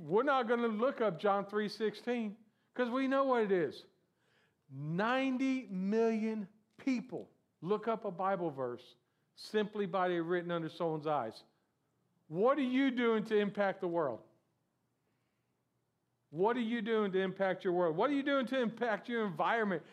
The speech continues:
Think about just the people around you. Are you doing anything good to impact them around you? Notice I said anything good, 'cause we can impact our environment in all kinds of ways. And most of us can impact an environment very negatively, very easily.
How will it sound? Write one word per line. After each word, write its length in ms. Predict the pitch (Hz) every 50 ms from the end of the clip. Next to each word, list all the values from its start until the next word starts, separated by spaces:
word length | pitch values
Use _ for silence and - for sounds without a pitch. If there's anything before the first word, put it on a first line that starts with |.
| - - _
Think 200 | - 262 269 247
about 280 | 294 277 262 262 247 254
just 240 | 277 269 - -
the 60 | - 226
people 340 | - 240 247 233 254 247
around 400 | 240 220 214 220 233 247 240 185
you. 80 | 190 185 - - - - -
Are 120 | 190 196
you 260 | 196 180 196 254 269
doing 280 | 262 277 269 269 262 262
anything 680 | 226 - 214 233 254 254 233 - - 262 247 233 202 175
good 300 | 170 226 247 247 208 -
to 180 | 240 202 220 226
impact 420 | 220 208 220 226 226 220 214 220
them 160 | 226 214 208
around 360 | 208 208 226 233 240 233 190
you? 100 | 190 208
Notice 300 | 202 214 247 269 262 208
I 80 | 269 240
said 180 | - - 262 240
anything 400 | 240 233 226 - 233 220 190 170
good, 320 | 165 226 247 214 139 - - - _ _ _ _ _ _ _ _ - _ _ _
'cause 220 | - - 208 180 165
we 180 | 190 262 320
can 220 | 294 - 285 262 254
impact 500 | 269 269 226 - 240 254 233 214 - -
our 260 | 240 240 233 233 220
environment 600 | 208 175 202 214 247 277 254 226 220 208 208 202
in 40 | 202
all 380 | 202 202 208 202 180 165 165 - -
kinds 320 | - 233 247 262 226 190
of 80 | 196 175
ways. 360 | 175 170 147 123 110 - - _ _ _ _ _ _ _ _ _ _ _ _ _ _ _ _ -
And 180 | 196 208 208 190
most 380 | 180 208 254 320 311 - -
of 100 | 262 233
us 160 | 233 220 214
can 160 | 220 - 226 220
impact 460 | 220 214 208 - 226 226 214 220 226
an 100 | 214 202
environment 600 | 190 170 196 196 208 208 208 202 202 202 196 165
very 320 | 143 165 185 214 233 233 226
negatively, 920 | 208 196 196 214 220 214 196 202 - - - 175 147 156 160 160 165 214
very 420 | - 151 135 165 180 190 190 202 196
easily. 460 | 202 202 202 190 165 147 151 123 101